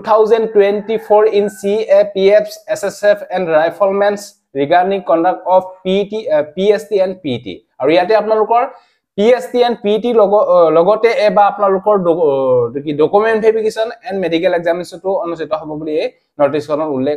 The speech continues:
আছে। এই নটিছখন ডিপাৰ্টমেণ্টেলি অহা নটিছ, যিটো আপোনালোকে গম পালে। আৰু ইয়াতে উল্লেখ কৰিছে যে ইয়াৰ পি টি এণ্ড পি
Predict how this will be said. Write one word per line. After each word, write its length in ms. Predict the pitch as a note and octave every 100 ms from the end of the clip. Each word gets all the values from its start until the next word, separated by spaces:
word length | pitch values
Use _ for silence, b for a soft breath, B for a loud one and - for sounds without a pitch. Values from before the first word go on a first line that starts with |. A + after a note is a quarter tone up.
| B2+
আছে। 140 | B2 G2 E3+
এই 40 | G#3
নটিছখন 340 | G#3+ G#3 A#3+ A3
ডিপাৰ্টমেণ্টেলি 520 | G3 F#3+ G3+ G3 G3
অহা 220 | G3 F3 F3+ - G3
নটিছ, 240 | B2 G#2 A2
যিটো 200 | D#3 F3+ G3+ E3+
আপোনালোকে 320 | D#3 G3+ G3 F#3
গম 100 | F#3 G#3
পালে। 120 | C#4 b b b C#3
আৰু 100 | E3+
ইয়াতে 200 | F#3 G3+ A3+ A3 G#3
উল্লেখ 180 | A3+ C4 G3
কৰিছে 260 | F3 F3 F#3+
যে 120 | G#3 A3
ইয়াৰ 160 | A#3 A3+
পি 100 | A3 A#3
টি 60 | B3 C4
এণ্ড 80 |
পি 80 | B3